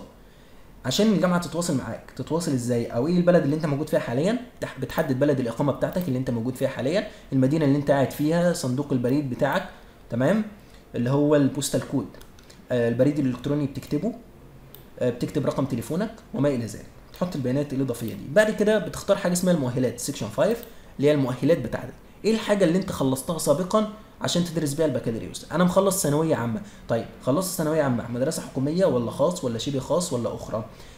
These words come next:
فأنا مثلا خلصت حكومي، تختار نظام الثانوية العامة بتاعتك، كنت نظام إيه؟ نظام فرنسي ولا نظام أمريكي ولا نظام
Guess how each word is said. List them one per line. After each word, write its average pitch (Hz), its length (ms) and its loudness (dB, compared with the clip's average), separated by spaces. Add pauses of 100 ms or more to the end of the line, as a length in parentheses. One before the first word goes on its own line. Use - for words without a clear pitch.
فأنا 165 160 2
مثلا 180 220 2
خلصت 147 380 0
حكومي، 135 300 -2 (100)
تختار 165 440 4
نظام 143 280 2
الثانوية 147 380 2
العامة 151 280 2
بتاعتك، - 340 -4 (480)
كنت 196 240 4
نظام 175 360 6
إيه؟ 139 220 4
نظام 131 300 0
فرنسي 165 520 0
ولا 123 320 4
نظام 131 240 0
أمريكي 160 440 0
ولا 123 260 2
نظام 135 340 0